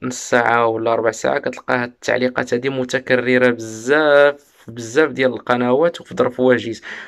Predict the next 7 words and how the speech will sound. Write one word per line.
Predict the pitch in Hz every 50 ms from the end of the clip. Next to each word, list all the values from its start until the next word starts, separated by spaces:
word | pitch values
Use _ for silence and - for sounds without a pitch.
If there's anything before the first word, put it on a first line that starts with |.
| - - -
دونك | 143 156 156 165
الاخوان، | 156 147 - - 143 143
الخوارزميه | 135 - - 156 160 160 151 151 135 127 131 131 127 131 127
ديال | 123 120 - 127 127 117 110 - - -
اليوتيوب | 135 131 127 127 127 123 120 - - 165 175 180 - - - - - - - - - - - - _ _ _ _ -
كتصنف | - 151 147 - - - 175 175 160 147 139 135 127 - - - _ _ - -
هاد | 127 127 127 131 127 127 -